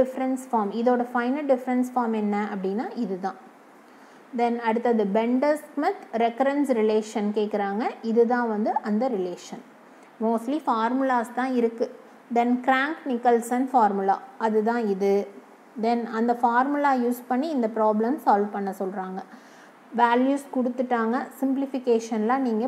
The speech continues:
போட்டு பார்த்துக்கோங்க. Then அடுத்தது இந்த equation எப்ப ஸ்டேபிளா இருக்கும்னு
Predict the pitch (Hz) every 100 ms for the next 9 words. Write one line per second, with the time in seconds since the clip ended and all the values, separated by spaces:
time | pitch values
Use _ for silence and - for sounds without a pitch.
0 | 254 220 214 220 208 196 202 202 190 190
1 | 208 - - - - - 220 233 240 233
2 | 220 226 233 233 208 233 415 - - -
3 | - - - - - - - - - -
4 | - 262 269 262 262 285 302 294 - 262
5 | 240 285 233 240 294 294 - 262 254 262
6 | 277 269 247 214 214 233 247